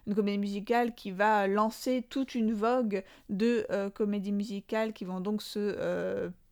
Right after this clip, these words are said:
caractériser par, euh, leur absence d'intrigue au profit de la prévalence d'un seul thème principal.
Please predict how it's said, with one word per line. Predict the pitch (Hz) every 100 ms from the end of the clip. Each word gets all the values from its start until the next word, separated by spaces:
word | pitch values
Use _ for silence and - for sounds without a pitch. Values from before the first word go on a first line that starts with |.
| 208
caractériser | 202 185 190 190 185 190 196 202
par, | 202 208 202 202
euh, | 185 175 180 - - - _
leur | - 180
absence | 185 - 208 214
d'intrigue | 208 196 - 214 240 214 196 -
au | 233
profit | - 208 202 233 226
de | 196 185
la | 180
prévalence | - 190 185 196 -
d'un | 202 208
seul | - 208 190 180
thème | 220 208
principal. | - 202 - 180 208 240 269